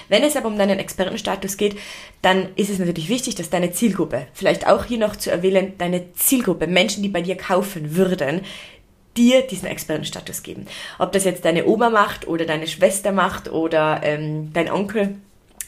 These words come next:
ganz egal wer, äh, ob die dich als Experte wahrnehmen, wenn sie nicht in deiner Zielgruppe sind,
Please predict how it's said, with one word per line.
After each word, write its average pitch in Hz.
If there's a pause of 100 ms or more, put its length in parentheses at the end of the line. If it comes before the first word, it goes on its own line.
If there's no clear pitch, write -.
ganz 196
egal 190
wer, 175 (380)
äh, 185
ob 196
die 233
dich 214
als 185
Experte 190
wahrnehmen, 180
wenn 170
sie 175
nicht 190
in 190
deiner 202
Zielgruppe 185
sind, 175